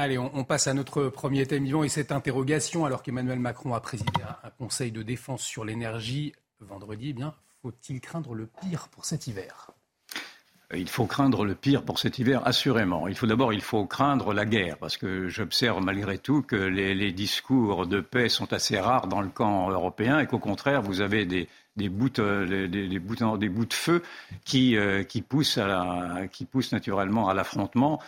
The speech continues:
Speaker 2: en se gardant bien, naturellement, si une guerre est déclarée, d'y participer eux-mêmes. Et donc, je vois cette irresponsabilité qui monte. Je crains cette guerre-là. Mais je, nous craignons, en l'occurrence, le sujet n'était pas celui-ci.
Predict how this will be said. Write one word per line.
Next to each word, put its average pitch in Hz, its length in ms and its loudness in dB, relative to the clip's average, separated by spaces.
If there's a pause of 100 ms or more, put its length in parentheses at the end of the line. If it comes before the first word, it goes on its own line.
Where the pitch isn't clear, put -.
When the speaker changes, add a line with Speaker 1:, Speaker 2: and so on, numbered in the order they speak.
(220)
Speaker 2:
en 113 40 -2
se - 120 0
gardant 104 360 2
bien, 120 160 2
naturellement, 107 400 2
si - 160 -2
une 104 100 0
guerre 101 220 2
est 95 40 0
déclarée, 110 520 0 (180)
d'y 131 120 0
participer 127 580 2
eux-mêmes. 98 340 4
Et 104 60 0
donc, 127 340 2
je 107 160 2
vois 117 240 2
cette - 260 -2
irresponsabilité 117 840 0
qui 117 160 -4
monte. 92 180 0
Je 110 120 -2
crains 143 180 0
cette 113 180 -2
guerre-là. 98 300 2
Mais 98 140 0
je, 92 100 -2
nous 101 220 -4
craignons, 117 440 2
en 101 60 2
l'occurrence, 117 440 -2
le 101 100 -2
sujet 117 260 -2
n'était 110 220 -4
pas 113 100 -2
celui-ci. 113 440 0